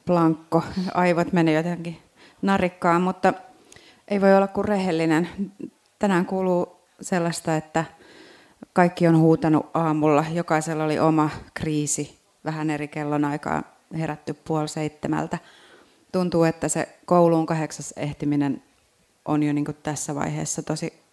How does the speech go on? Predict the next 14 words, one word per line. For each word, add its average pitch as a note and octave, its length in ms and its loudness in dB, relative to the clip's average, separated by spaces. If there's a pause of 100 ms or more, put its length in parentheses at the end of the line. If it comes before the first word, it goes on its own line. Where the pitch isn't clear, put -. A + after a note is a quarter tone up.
(600)
vaikeeta F3 520 -4
meidän F3 300 -4
perheelle, F3 500 -2 (1500)
vaikka D#3 240 -6
vielä D#3 300 0
ei D#3 100 2
olla D#3 220 2
oltu D#3+ 180 -4
kertaakaan E3+ 600 -6
myöhässä. F3 520 -4 (1700)
Jotenkin E3+ 380 -4 (1400)
jään F3+ 320 0
pohtimaan, E3+ 600 0
että D3+ 320 -6